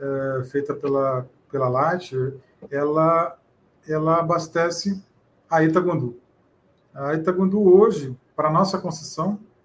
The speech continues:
representa quase oitenta por cento do nosso volume, é, consumido, volume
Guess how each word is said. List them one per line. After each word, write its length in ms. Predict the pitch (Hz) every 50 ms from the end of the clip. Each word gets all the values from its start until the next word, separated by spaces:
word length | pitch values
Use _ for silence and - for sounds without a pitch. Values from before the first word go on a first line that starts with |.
| _ _
representa 840 | 139 156 160 170 160 156 160 160 - 185 185 190 190 196 - - _ _
quase 260 | - 175 175 180 185
oitenta 320 | 202 196 196 202 196 190 208
por 140 | - 208 190
cento 360 | - - 175 170 165 - 180
do 120 | 170 165
nosso 460 | 160 160 165 160 - - 165 160 156
volume, 680 | 147 147 156 147 143 143 147 156 156 151 151 143 139 139 - _ _ _ _ _ _ _ _ _
é, 640 | 147 143 139 135 135 135 135 135 135 131 131 131 131 - _
consumido, 500 | _ 147 131 - - 143 131 123 127 - - _ _ _ _
volume 560 | 131 131 131 131 139 143 143 139 131 127 127